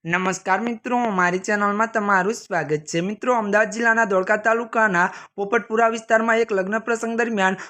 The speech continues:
ખુશીનો માહોલ ચિંતામાં પરિવર્તન થઈ ગયો હતો. અહીંયા યોજાયેલા એક સમારોહમાં ભોજન લીધા બાદ મોટી સંખ્યામાં મહેમાનોએ ફૂડ પોઈઝનિંગની ગંભીર અસર થઈ હતી.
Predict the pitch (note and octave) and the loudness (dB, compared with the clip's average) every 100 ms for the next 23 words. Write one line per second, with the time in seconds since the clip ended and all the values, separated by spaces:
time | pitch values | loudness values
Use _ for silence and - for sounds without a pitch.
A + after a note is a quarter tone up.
0 | _ G3+ A3 A#3 A#3 A#3 A#3 A3+ G#3+ A3 | _ -6 -2 0 2 2 2 0 -2 0
1 | A3+ A3+ A3+ A3 A3 A3+ A#3 A#3+ A#3 A#3 | 2 2 0 0 0 0 -2 0 0 2
2 | A#3 A#3+ A#3 F#3 G3+ G3 - G3+ A3 B3 | 2 2 0 2 2 0 -10 -6 0 2
3 | A3+ A3 A#3 A#3 A#3 A3+ A3 A3+ A3+ A3+ | 2 2 2 2 0 -2 0 2 2 0
4 | G3 G3 A3+ G#3+ A3+ A3 A#3+ G#3+ G3 G#3 | 0 0 0 0 0 2 2 0 -4 -4
5 | A3 A3+ A#3 A#3+ G3+ F3+ G3 - - F#3+ | -4 -2 0 2 4 4 2 -8 -6 -4
6 | A3 A#3 A#3+ A#3 A#3 A#3 G#3 F#3+ A#3 A#3+ | 0 0 0 -2 -4 0 -2 0 -2 -2
7 | A3 G3 A3+ A3+ A#3 A#3+ A3 G3 D#3+ D#3+ | -2 -2 0 0 0 0 2 2 2 0
8 | F3 F3 | 0 2